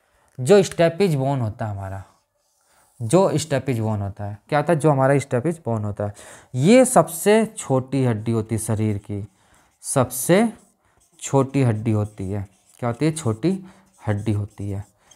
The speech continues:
ये सबसे छोटी हमारी हड्डी होती है किसकी? बॉडी की,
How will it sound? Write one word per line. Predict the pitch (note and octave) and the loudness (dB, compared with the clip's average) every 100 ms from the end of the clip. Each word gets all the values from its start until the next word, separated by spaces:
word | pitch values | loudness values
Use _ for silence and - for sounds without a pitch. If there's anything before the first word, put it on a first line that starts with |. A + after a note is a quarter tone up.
| _ | _
ये | A#2 D3+ F#3 | 0 2 2
सबसे | F#3 - D#3+ | 2 0 -2
छोटी | D#3 C3 A#2 C3+ | -2 -2 -4 -2
हमारी | A#2+ A2+ A#2 | -2 -2 -2
हड्डी | G#2+ A2 | -2 -2
होती | A2+ G#2+ C3 | -2 -2 -4
है | F#3+ G3 - - - | -4 -6 -12 -12 -8
किसकी? | C#3 - G#3+ | -8 0 0
बॉडी | A2+ G#2+ F2 E2+ D#2 | 2 0 -2 -4 -8
की, | - | -12